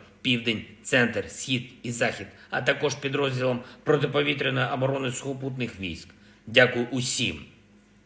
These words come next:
нашим рятувальникам, нашим енергетикам, які працюватимуть цілодобово, щоб відновити нормальне життя для українців. Відновлювальні роботи розпочались по всій країні. Ми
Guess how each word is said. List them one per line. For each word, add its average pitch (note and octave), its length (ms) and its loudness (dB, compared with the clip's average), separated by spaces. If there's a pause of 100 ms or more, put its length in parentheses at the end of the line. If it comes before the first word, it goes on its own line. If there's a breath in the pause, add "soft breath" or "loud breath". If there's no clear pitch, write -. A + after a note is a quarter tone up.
(260)
нашим G2+ 440 4 (360 loud breath)
рятувальникам, A2 840 2 (340 loud breath)
нашим G2+ 360 4 (120)
енергетикам, G#2+ 800 2
які F#2+ 340 -2
працюватимуть A2+ 760 0 (220 loud breath)
цілодобово, D3 920 2
щоб G#2+ 300 -2
відновити C#3+ 640 0
нормальне G2+ 560 -2 (220 loud breath)
життя B2+ 420 0
для F2+ 140 -2
українців. F2 520 -2 (480 soft breath)
Відновлювальні B2 760 4
роботи G#2+ 480 2 (200)
розпочались A2+ 720 0
по - 220 -6
всій B2+ 240 2
країні. E2+ 420 -4 (340 loud breath)
Ми D3 260 4